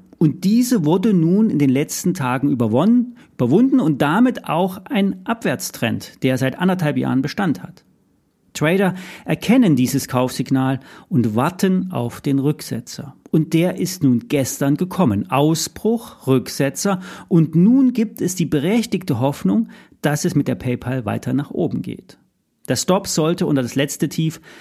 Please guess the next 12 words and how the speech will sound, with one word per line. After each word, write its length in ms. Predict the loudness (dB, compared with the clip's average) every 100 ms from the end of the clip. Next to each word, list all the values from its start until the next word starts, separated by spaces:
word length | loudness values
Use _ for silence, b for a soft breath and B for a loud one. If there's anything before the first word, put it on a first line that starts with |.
| B
bei 120 | -4 -2
fünfzig 500 | 0 0 -2 -6 -2
Dollar 280 | -2 -2
gelegt 360 | -2 -4 -4 -6
werden. 360 | -8 -6 -10 -14 -6
Aktuell 460 | -4 -2 0 0
steht 260 | -2 -2 -2
die 60 | -4
PayPal 420 | -2 -4 -4 -4
bei 140 | -4
dreiundsechzig 760 | -4 0 2 2 2 -4 -10 -10
Dollar. 360 | -8 -8 -14